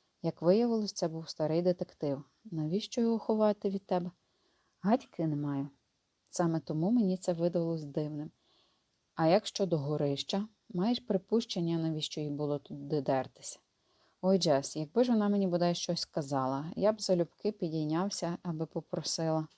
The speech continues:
Джес закінчила розмову, обіцяючи, що перетелефонує, щойно зустрінеться з Норою.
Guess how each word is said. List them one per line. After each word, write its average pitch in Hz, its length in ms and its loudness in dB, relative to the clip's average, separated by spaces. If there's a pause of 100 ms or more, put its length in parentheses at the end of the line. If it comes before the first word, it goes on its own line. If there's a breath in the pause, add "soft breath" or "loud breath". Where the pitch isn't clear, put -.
(1040)
Джес 202 260 4
закінчила 185 680 -2
розмову, 156 560 0
обіцяючи, 202 680 0
що 180 200 0
перетелефонує, 160 1120 0 (420 soft breath)
щойно 214 380 2
зустрінеться 170 640 0
з 151 80 -8
Норою. 143 460 -2